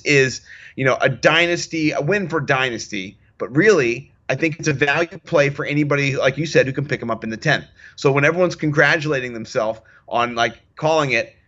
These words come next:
you swoop in, get the value way, way late in your draft. I love that strategy.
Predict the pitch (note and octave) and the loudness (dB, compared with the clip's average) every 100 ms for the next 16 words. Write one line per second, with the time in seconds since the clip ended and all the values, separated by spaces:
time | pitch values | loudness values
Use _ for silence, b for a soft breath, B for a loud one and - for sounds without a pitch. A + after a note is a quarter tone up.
0 | - D3+ F3+ - F3 E3 E3 D#3+ C3+ B2 | -6 0 0 2 2 4 4 2 0 -2
1 | E3 D3 C#3+ A#2+ C3+ C#3 C#3 C3+ C3 A2+ | -2 0 -2 2 0 2 -2 -4 -6 -2
2 | C3 C#3 B2+ C3 B2 A#2 A#2 A2+ A2 G#2 | 0 0 0 0 0 2 2 0 -2 2
3 | B2 G#2 - - C3+ D3 C3 B2+ G#2+ G#2+ | 2 2 -2 -4 2 2 4 2 0 -4
4 | E2 - A2 F2+ G2 G#2 | -4 -2 -2 -2 -4 -10